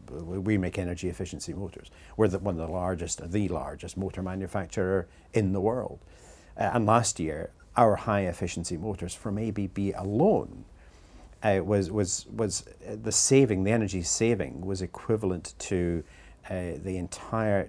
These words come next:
domestic consumption in the U S, just from an energy saving perspective.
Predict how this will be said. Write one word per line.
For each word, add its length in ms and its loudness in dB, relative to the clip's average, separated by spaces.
domestic 540 -4
consumption 640 -6
in 180 -8
the 80 -8
U 240 -8
S, 440 -16
just 380 2
from 320 0
an 180 -4
energy 340 -2
saving 340 -6
perspective. 600 -14